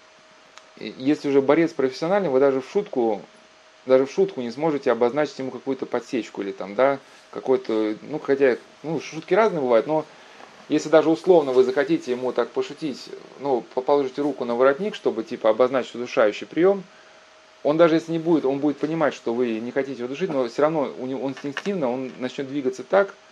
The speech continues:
что, чтобы выйти из-под атаки. То есть у него уже некие навыки срабатывают, любое прикосновение вот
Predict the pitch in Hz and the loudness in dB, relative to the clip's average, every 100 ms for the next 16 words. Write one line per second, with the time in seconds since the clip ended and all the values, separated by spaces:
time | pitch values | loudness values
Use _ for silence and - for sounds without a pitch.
0 | - _ _ - 123 117 113 110 107 104 | -20 _ _ -8 0 4 6 6 4 0
1 | 101 - 139 131 170 185 131 113 - 131 | -4 -4 0 2 2 -2 -6 -8 -4 -2
2 | 135 120 101 - 117 143 147 175 156 165 | 0 -2 -4 -6 -8 -4 0 0 2 -2
3 | 160 156 156 113 101 101 123 139 196 196 | -4 0 2 2 0 -4 -2 0 0 0
4 | 113 98 - - - - - _ - 117 | -4 -4 -8 -20 -20 -20 -20 _ -8 -4
5 | 139 156 - 131 131 127 143 135 110 104 | 4 4 6 0 -4 -2 0 0 -2 -4
6 | 98 92 104 | -4 -6 -8